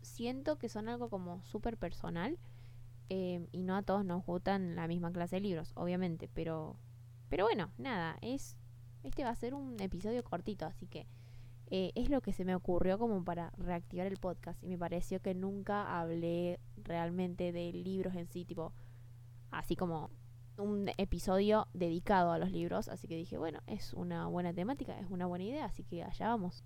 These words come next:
Bueno, la aclaración acá va a ser que no voy a ir en el orden en los que los he ido leyendo, porque la verdad no recuerdo mucho,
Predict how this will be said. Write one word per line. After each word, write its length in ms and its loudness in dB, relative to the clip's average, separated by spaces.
Bueno, 180 0
la 80 2
aclaración 480 2
acá 380 2
va 80 2
a 60 -2
ser 340 -2
que 360 -4
no 240 -2
voy 260 2
a 20 4
ir 80 0
en 120 0
el 160 2
orden 400 6
en 140 4
los 140 2
que 160 -4
los 160 -2
he 400 0
ido 260 0
leyendo, 440 0
porque 280 2
la 100 -2
verdad 360 -2
no 240 0
recuerdo 400 -2
mucho, 520 0